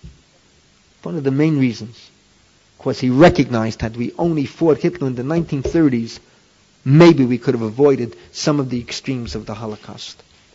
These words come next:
But that's Shtadlanut. Shochad. Buy your way out. So he deals with this problem as well. And he says,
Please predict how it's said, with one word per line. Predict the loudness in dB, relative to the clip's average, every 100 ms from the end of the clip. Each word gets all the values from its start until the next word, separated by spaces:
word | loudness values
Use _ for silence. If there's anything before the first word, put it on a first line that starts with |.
| _ _ _ _ _ _ _ _ _
But | 4 6
that's | 2 0
Shtadlanut. | -2 -2 -2 -4 -6 -8 -12 -20 _ _ _ _ _ _ _ -6
Shochad. | 0 0 0 -4 -10 -14 -20 _ _ _ _ _ _
Buy | 2 2
your | 2 2
way | 4 4 4
out. | 0 -4 -10 -20 _ _ _ _ _ _ _ _
So | 0 2 2
he | 0 -2
deals | 2 6 6 6
with | 2
this | 2 -2
problem | 2 2 4 2
as | 2 2
well. | 0 2 0 -4 -10 _ _ _
And | 2 6
he | 6
says, | 4 4 6 6 4